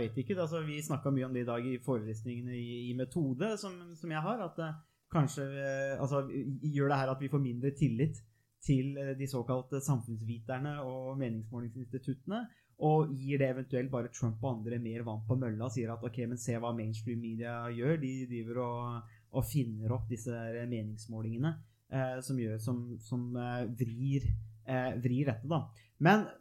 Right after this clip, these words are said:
men, men, ok, så det her er jo meningsmålingene, men det er jo meningsmålinger. Eh,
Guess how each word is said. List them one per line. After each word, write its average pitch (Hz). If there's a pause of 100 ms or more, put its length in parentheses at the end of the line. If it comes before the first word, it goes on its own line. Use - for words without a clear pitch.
(140)
men, 190
men, 196 (180)
ok, 180 (100)
så 180
det 165
her 175
er 165
jo 165
meningsmålingene, 127
men 147
det 127
er 131
jo 139
meningsmålinger. 113 (160)
Eh, 131